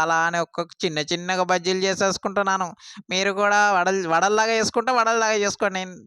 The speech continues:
మంచిగా ఉడకాలి అని అంటే చిన్న చిన్న బజ్జీలు చేసుకుంటేనే బాగుంటుంది. ఇప్పుడైతే నేను చిన్న చిన్నగా మొత్తం వేసేసుకున్నాను. ఇక వాటిని ఎలా గోలించాలంటే మీడియం ఫ్లేమ్లో పెట్టేసుకొని అలా అలా అనుకుంటానండి. చూస్తున్నారు కదా, కథం, వేడైపోయింది, ఊసొచ్చింది,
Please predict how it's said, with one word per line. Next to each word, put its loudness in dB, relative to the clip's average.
మంచిగా -2
ఉడకాలి 0
అని -2
అంటే -8
చిన్న -6
చిన్న -2
బజ్జీలు -2
చేసుకుంటేనే -2
బాగుంటుంది. 0
ఇప్పుడైతే 0
నేను -8
చిన్న -2
చిన్నగా 0
మొత్తం -2
వేసేసుకున్నాను. 0
ఇక 2
వాటిని 0
ఎలా 2
గోలించాలంటే 0
మీడియం 0
ఫ్లేమ్లో 2
పెట్టేసుకొని 0
అలా 4
అలా 2
అనుకుంటానండి. 0
చూస్తున్నారు 2
కదా, 0
కథం, 0
వేడైపోయింది, 0
ఊసొచ్చింది, 0